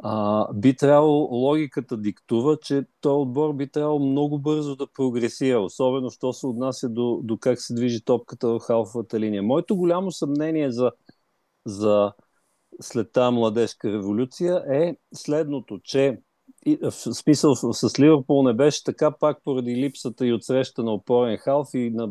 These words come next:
на много, на структура, и все пак Ливърпул са отбор, който също иска да владее и се отваря и така нататък, т.е. освобождават и пространства. Тази младежка формация как ще, какво би могла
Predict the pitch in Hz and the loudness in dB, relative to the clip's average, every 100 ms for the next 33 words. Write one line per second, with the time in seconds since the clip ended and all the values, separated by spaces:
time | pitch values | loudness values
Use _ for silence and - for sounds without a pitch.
0 | - 117 110 104 87 107 120 113 113 123 | -8 -4 -2 -2 -4 -8 -4 0 2 2
1 | 117 - _ _ _ _ _ - 110 - | 0 -2 _ _ _ _ _ -6 -6 0
2 | 131 127 - 113 110 107 113 - 117 127 | 0 2 4 8 8 8 6 4 4 4
3 | 113 123 117 113 - 110 - 110 101 113 | 2 2 2 0 -2 -4 -2 -4 0 0
4 | 110 117 113 - - 110 - 113 - 110 | 0 -2 -2 -6 -8 -8 -4 -4 -2 0
5 | 101 95 101 95 110 107 - 104 87 - | 0 2 2 4 4 4 2 -4 -4 0
6 | 101 98 92 87 90 95 90 85 92 85 | 2 2 0 -4 -8 -6 -6 -4 -4 -4
7 | - - - 101 92 - 101 95 92 95 | -4 -6 0 2 2 0 -6 -2 2 6
8 | 95 92 92 95 - 95 90 - 127 - | 6 4 -2 -6 -2 -2 -2 -4 -6 4
9 | 170 185 185 151 151 156 - - 117 156 | 4 6 6 6 6 2 -4 -4 0 0
10 | 156 139 - 147 - - 139 - 110 - | 0 -4 0 -2 -4 -8 -8 -6 -8 -10
11 | - 143 147 120 139 131 117 123 113 | 0 4 4 4 6 6 6 4 4